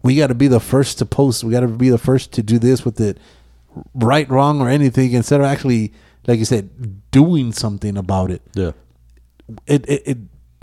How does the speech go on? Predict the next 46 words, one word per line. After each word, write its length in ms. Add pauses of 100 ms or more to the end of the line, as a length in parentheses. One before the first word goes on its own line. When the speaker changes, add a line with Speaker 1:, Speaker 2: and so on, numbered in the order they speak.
(1040)
Speaker 1:
it 240
doesn't 340
matter 400
who 220
posts 420
what 240
first. 400
You 100
get 220
nothing 340
out 140
of 100
it. 140 (340)
If 200
you 100
do 300
something, 360
you 140
get, 120
at 60
least 220
get 160
something 400
back. 280
If 140
not, 220
self-satisfaction. 1120
Speaker 2:
Yeah, 60
the, 220
the 120
only, 260
the 80
only 100
one 140
that 160
matters 300
to 180
is 100
the 60
news 240
networks. 380
They're 80
the 80
ones 160
that 80
get 280